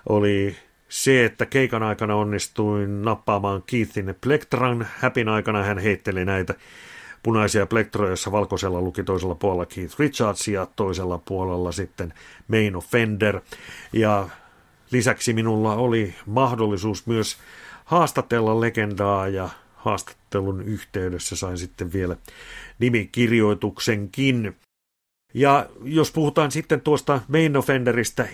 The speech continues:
itsestään, niin sen ehkä tuollaiset, jos käytän nimitystä, hittibiisejä ovat Wicked As It Seems, Hate It When You Leave ja viime aikoina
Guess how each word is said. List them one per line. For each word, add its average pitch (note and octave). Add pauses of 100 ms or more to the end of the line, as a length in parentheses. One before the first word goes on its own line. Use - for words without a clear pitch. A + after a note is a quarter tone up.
itsestään, B2+
niin B2 (520)
sen A#2+
ehkä G#2
tuollaiset, C3 (600)
jos A2+
käytän A#2
nimitystä, A2 (120)
hittibiisejä A2+
ovat G#2+ (760)
Wicked C3+
As A2
It G2+
Seems, C#3+
Hate C#3
It A#2+
When A#2
You A#2
Leave A#2 (340)
ja A2
viime A2+
aikoina G#2+